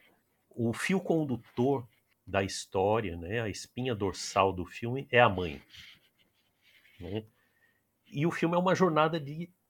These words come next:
desapego da mãe, né? A gente percebe a, a dificuldade da mãe de aceitar a mudança,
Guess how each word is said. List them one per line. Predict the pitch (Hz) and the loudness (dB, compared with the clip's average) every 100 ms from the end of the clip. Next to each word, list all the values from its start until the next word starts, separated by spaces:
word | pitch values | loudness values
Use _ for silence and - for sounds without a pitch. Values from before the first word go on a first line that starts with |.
| _ _ | _ _
desapego | 110 135 165 - - _ 123 127 104 90 | 2 4 6 4 2 _ 2 2 0 -4
da | 85 | -8
mãe, | 78 76 69 _ _ _ _ _ _ _ _ 95 | -8 -12 -16 _ _ _ _ _ _ _ _ -8
né? | 92 120 - - _ _ _ _ _ | -6 -6 -10 -20 _ _ _ _ _
A | 92 | -6
gente | 92 107 110 | -2 -4 -2
percebe | 123 120 - 113 107 92 92 104 _ - | -2 -2 0 2 2 0 -10 -14 _ -6
a, | 98 92 92 87 101 107 | -4 -2 -4 -8 -12 -12
a | |
dificuldade | 98 - 139 - 107 92 143 | -12 -8 -10 -8 -2 4 4
da | 131 113 | 2 -2
mãe | 110 104 | -2 -2
de | 104 | -2
aceitar | - - 110 98 _ 107 107 - - _ _ _ _ _ _ _ _ _ | -4 -4 -4 -6 _ 2 2 -4 -20 _ _ _ _ _ _ _ _ _
a | 104 | 0
mudança, | 104 92 87 113 127 - | 0 -2 -2 -4 -6 -10